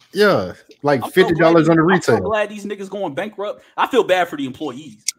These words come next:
Speaker 2: 'cause all, mo-, most of the GameStop employees I've met have actually been cool people.
Speaker 1: Yeah, it's, it's just the corporation, yeah.
Speaker 2: As far as, like, they business practices, like, nah, y'all should have been doing right by people, you bitch ass niggas. That's why
Speaker 1: Yeah,
Speaker 2: y'all
Speaker 1: should been doing, should been doing right by people. <laughs>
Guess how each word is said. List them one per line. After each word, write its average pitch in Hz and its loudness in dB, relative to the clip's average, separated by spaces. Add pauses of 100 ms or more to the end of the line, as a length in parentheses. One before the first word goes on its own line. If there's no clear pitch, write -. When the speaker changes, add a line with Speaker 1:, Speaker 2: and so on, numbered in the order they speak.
(240)
Speaker 2:
'cause 123 -14
all, 175 -4
mo-, 165 -6
most 175 0
of 147 -6
the 143 -10
GameStop 135 -8
employees 117 -14
I've 113 -12
met 120 -10
have 107 -18
actually 117 -14
been 104 -20
cool 110 -20
people. - -20 (160)
Speaker 1:
Yeah, 135 -2
it's, 156 4
it's 170 2
just 139 6
the 131 4
corporation, 151 6
yeah. 143 -2
Speaker 2:
As - -16 (200)
far 185 -2
as, 160 -6
like, 147 -6
they 175 -10
business 220 -10
practices, 262 -10
like, 147 -12
nah, 147 -6
y'all 147 -8
should - -12
have 160 -20
been 147 -14
doing 151 -6
right 165 -10
by 123 -12
people, 123 -20
you 113 -20 (100)
bitch 131 -12
ass 127 -14
niggas. 139 -18
That's 139 -20
why 139 -14
Speaker 1:
Yeah, 139 -8
Speaker 2:
y'all 127 -8
Speaker 1:
should 131 -4
been 120 2
doing, 131 0
should - 0
been 131 2
doing 143 6
right 156 6
by 113 2
people. 104 -6 (2000)
<laughs> - -